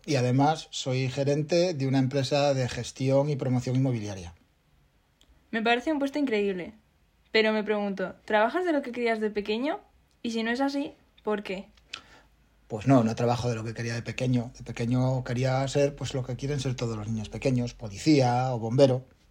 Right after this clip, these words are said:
Speaker 1: pero sí estoy contento con mi trabajo.
Speaker 2: Bueno, al final la vida te ha llevado por otro camino distinto. Eso sí, ¿te arrepientes de la carrera que estudiaste en su día?
Speaker 1: No, para nada.
Speaker 2: Eso está muy bien, se nota que tenías objetivos muy claros.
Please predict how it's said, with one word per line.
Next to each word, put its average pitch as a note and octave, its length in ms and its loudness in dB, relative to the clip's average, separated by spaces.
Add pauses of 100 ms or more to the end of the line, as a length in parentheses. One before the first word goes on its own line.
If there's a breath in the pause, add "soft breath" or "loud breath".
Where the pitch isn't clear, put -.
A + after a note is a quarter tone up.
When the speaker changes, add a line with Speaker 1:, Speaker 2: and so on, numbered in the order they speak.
(140)
Speaker 1:
pero B2+ 320 0
sí D3 220 0
estoy C3 180 -2
contento A#2 400 -4
con G#2+ 160 -6
mi A2 100 -4
trabajo. G#2+ 440 -8 (1120 soft breath)
Speaker 2:
Bueno, G#3 300 0 (140)
al A3+ 140 4
final A3+ 220 0
la B3+ 100 2
vida C4 220 0
te B3 80 -2
ha A#3 40 2
llevado A3+ 340 4
por G3+ 80 -2
otro G3+ 200 -2
camino G3+ 300 0
distinto. G3 560 -6 (420)
Eso B3+ 220 0
sí, A3 300 -8
¿te A3 80 0
arrepientes G#3+ 420 0
de D#4 80 2
la C4+ 100 4
carrera A3+ 300 0
que A3 80 -10
estudiaste G#3+ 440 -4
en G3+ 80 -6
su G3 120 -6
día? F#3+ 320 -6 (400)
Speaker 1:
No, E3 380 6
para C3 200 4
nada. A#2+ 300 2 (1120 soft breath)
Speaker 2:
Eso B3+ 140 -2
está C#4 220 2
muy G#3 100 0
bien, G3+ 300 -4
se G#3+ 120 -2
nota G#3+ 200 -2
que C#4 80 -2
tenías A#3 320 -2
objetivos A3 440 -4
muy G3+ 140 -4
claros. - 420 -8